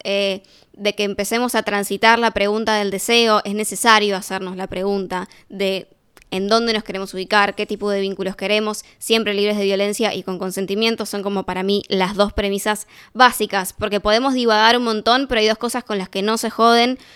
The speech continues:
violencias no, consentimiento sí. ¿Qué pasa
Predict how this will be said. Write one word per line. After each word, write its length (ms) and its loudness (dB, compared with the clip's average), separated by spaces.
violencias 840 0
no, 560 2
consentimiento 880 -2
sí. 400 -8
¿Qué 140 2
pasa 680 0